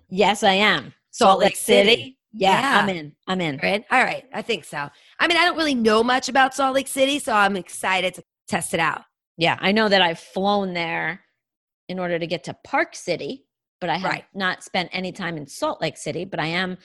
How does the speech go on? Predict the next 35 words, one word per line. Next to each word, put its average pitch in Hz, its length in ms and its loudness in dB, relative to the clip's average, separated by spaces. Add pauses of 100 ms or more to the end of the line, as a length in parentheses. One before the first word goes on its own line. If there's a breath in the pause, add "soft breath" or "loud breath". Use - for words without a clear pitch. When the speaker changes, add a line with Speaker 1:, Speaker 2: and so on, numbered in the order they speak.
(160 soft breath)
Speaker 1:
very 214 400 4
curious. - 680 -6 (120)
Speaker 2:
I 208 120 0
think 262 240 -4
we 247 160 -6
have 175 500 -2 (160)
one 226 400 0
more 240 280 -2
week 185 560 -8 (1200)
for 175 680 -4 (160)
Beverly 160 400 -4
Hills 143 420 -6 (200)
Speaker 1:
And 165 140 -4
then 151 80 -2
Speaker 2:
then 143 200 -2
the 165 80 -4
Speaker 1:
reunion. 160 240 -6
Speaker 2:
reunion. 147 280 -12 (140 loud breath)
Speaker 1:
Mm-hmm. 151 160 -8
Speaker 2:
And 175 140 -4
for 214 100 -8
New 214 160 -6
York, 185 420 -6
we 185 80 -8
just 170 200 -12
go 175 100 -4
straight 147 300 -10
to - 100 -14
the - 80 -16
reunion. - 480 -18
Speaker 1:
Correct. 170 160 0
Speaker 2:
So, 214 320 2 (120)
good. 151 220 -4 (200)
All 208 80 2
right. 175 200 0